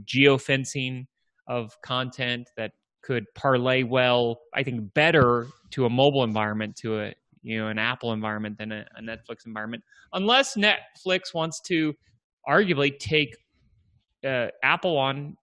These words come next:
head-to-head and, and try to gain greater inroads into that mobile content viewing. Uh,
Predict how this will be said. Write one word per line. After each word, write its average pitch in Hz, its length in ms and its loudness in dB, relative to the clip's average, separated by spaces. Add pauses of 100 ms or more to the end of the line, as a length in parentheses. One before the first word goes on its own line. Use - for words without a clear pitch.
head-to-head 151 640 0
and, 117 380 -6
and 120 160 -6
try 127 220 -4
to 120 220 0 (360)
gain 135 380 0
greater 139 360 2
inroads 131 600 2 (400)
into 127 580 -4
that 110 240 0
mobile 156 480 4
content 120 640 -6
viewing. 117 720 -2 (580)
Uh, 117 80 -12